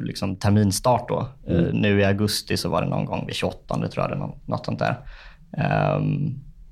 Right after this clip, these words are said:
Speaker 1: ja.
Speaker 2: Jag har en känsla av också att man, man brukar vara ganska duktig på att roa sig också när man går i skolan. Eh, och jag har varit på en del,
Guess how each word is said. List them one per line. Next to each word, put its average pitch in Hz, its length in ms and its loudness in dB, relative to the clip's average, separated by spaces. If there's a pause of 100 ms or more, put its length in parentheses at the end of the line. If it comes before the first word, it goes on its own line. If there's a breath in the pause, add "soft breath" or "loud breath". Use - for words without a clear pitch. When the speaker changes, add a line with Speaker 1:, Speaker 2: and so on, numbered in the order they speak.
(200)
Speaker 1:
ja. - 280 0 (400 loud breath)
Speaker 2:
Jag 98 120 4
har 143 120 6
en 131 60 6
känsla 117 360 4
av 95 160 8
också 95 180 0 (200)
att 98 120 -4
man, 95 200 2 (120)
man 95 280 -2
brukar 95 320 0
vara 98 100 2
ganska 90 260 0
duktig 87 380 -4
på 90 100 -2
att 92 60 0
roa 120 260 2
sig 143 180 0
också 67 260 -2
när - 100 -10
man - 140 -8
går - 120 -10
i - 20 -10
skolan. - 400 -8 (560 loud breath)
Eh, 73 420 2
och 90 280 -2
jag 87 60 6
har 101 80 4
varit 104 260 6
på 113 60 0
en 104 80 4
del, 71 280 0